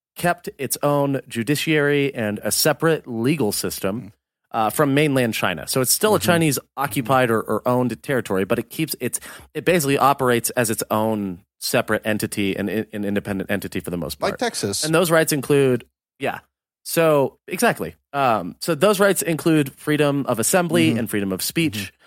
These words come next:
Speaker 2: Mm-hmm.
Speaker 1: Um, but those freedoms, known as, uh, the Basic Law,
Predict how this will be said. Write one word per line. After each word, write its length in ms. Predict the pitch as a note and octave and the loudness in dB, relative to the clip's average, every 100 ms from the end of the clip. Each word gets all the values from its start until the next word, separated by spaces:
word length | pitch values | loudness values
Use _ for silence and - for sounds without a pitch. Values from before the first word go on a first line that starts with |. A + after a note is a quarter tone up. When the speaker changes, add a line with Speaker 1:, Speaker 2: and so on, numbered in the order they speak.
| _ _ - | _ _ -6
Speaker 2:
Mm-hmm. 40 | A2+ | -2
Speaker 1:
Um, 460 | G#2+ G2 F#2 F2+ - | 0 0 -4 -10 -12
but 100 | C3+ | -2
those 200 | D3+ D#3+ | 2 2
freedoms, 400 | - A#2 B2 C#3+ | 2 2 2 0
known 300 | A#2 A2+ A2+ A2+ | 0 2 0 0
as, 480 | A2+ G#2+ G#2 G2 - | 0 0 0 -4 -4
uh, 300 | G#2 G2 F#2 | 0 2 0
the 260 | G2+ A#2 A2 | -2 -2 -2
Basic 440 | F2+ B2+ B2+ B2 F#2+ | 0 0 0 -4 -4
Law, 320 | E2+ F2 | -2 -2